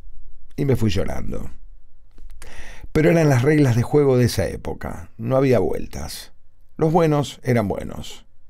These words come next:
y los malos éramos malos.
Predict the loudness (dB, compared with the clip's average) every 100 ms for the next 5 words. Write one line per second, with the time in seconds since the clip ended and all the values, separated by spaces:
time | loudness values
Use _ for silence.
0 | -14 -4 0 2 2 0 -4 -8 -18 -20
1 | -20 -20 -16 -4 -2 0 0 -2 -4 -6
2 | -10 -12 -14 -16